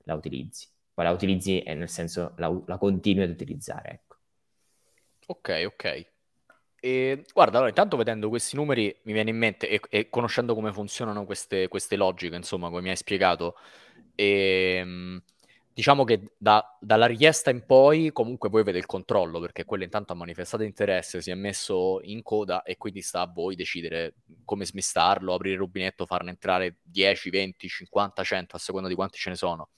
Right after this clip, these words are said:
Speaker 1: Sì.
Speaker 2: Ehm, e quindi direi che sicuramente le parti invece azionabili, che se funzionano poi sgocciolano verso il basso, sono gli
Speaker 1: Mhm.
Speaker 2: step appunto prima di questo aumento, quindi portarli sul sito e farli mettere in coda.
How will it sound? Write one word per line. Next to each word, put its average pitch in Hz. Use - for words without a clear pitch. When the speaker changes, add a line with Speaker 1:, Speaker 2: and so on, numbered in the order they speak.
Speaker 1:
Sì. 104
Speaker 2:
Ehm, 92
e 120
quindi 147
direi 117
che 104
sicuramente 120
le 113
parti 135
invece 131
azionabili, 104
che 101
se -
funzionano 98
poi 98
sgocciolano 101
verso 104
il 123
basso, 101
sono 98
gli 98
Speaker 1:
Mhm. -
Speaker 2:
step 104
appunto 98
prima 101
di 95
questo 92
aumento, 90
quindi 87
portarli 110
sul 117
sito 101
e -
farli 90
mettere 85
in 85
coda. 73